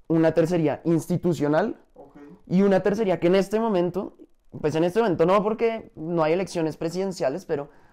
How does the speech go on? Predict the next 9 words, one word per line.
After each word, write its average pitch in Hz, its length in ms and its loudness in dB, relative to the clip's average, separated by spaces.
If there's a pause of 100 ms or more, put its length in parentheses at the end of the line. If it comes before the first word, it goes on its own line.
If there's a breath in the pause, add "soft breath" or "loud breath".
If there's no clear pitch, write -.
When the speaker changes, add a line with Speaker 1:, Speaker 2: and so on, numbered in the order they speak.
(120)
Speaker 1:
en 180 180 2
dos 160 140 2
mil 180 160 2
veintidós, 196 600 -2 (540 soft breath)
yo 175 520 2
leyendo 175 400 4
su 180 140 -2
columna, 175 460 0 (760)
que, 139 640 2